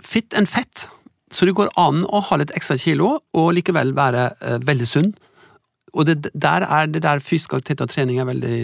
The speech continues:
bra, fordi at, eh, selv om du har litt ekstra kilo, som kan være negativt for noen, eh,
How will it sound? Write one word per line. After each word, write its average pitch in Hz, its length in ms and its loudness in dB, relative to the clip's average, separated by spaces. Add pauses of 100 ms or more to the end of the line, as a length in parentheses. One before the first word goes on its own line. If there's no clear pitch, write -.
bra, 151 420 -2
fordi 151 260 -2
at, 139 160 -4
eh, 143 140 0 (280)
selv - 520 -2
om 170 240 2 (180)
du 156 200 0
har 151 180 0
litt 139 140 -6
ekstra 151 280 -6
kilo, 175 300 -2 (580)
som 127 160 -2
kan - 320 -4
være 143 240 2
negativt 120 400 0
for 123 80 -2
noen, 131 300 0 (580)
eh, 139 220 2